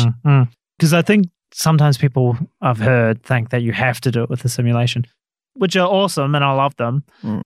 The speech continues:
Speaker 1: and we run them. So those, for people who don't know, around problem solving kind of activities.
Speaker 2: So if you've got a team working together and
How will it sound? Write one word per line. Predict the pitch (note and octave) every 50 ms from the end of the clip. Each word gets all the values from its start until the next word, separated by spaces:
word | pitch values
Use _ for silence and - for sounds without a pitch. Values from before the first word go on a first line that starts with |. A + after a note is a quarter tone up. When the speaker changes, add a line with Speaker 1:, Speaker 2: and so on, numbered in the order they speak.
| _ _ _ -
Speaker 1:
and | D#3+ C#3+ C3
we | C3 B2+
run | A#2+ B2 B2+ B2+
them. | B2+ B2
So | A#2+ - D3+
those, | D3 D3+ D3 D3 C3+ - - - _ _ _
for | - - - C3
people | - D3+ C#3 C3+ C3
who | C3
don't | A#2 C3+ B2+ B2+ B2+
know, | B2+ B2+ B2+
around | B2+ B2+ C3 C#3 C3+ C3 B2 B2+ D#3 - _
problem | - - B2+ A#2+ B2 B2 C3
solving | B2 - C3 A#2+ A#2 A#2 B2 A#2+ A#2 A#2 A#2 A#2+ _ _ _ _ _
kind | - C3+ B2+
of | A#2
activities. | A#2+ A#2 A#2+ A#2 - - A#2+ B2 C3+ B2+ A#2+ A#2+ B2 A#2+ - - _ _ _ _ _ _ _
Speaker 2:
So | - - A3
if | G#3 G#3+ -
you've | A#3 G3+ -
got | - C#3+
a | C3
team | A#2+ - - - E3 D#3 D3+ D3+ D3+ D3 C#3 C#3+
working | C#3 C3+ C#3 C#3 - D#3 C#3 C3+
together | - - - C#3+ C3+ C3 B2+ B2 C3 - _ _ _ _ _ _ _ -
and | - D3 D3 D3 C#3+ D3+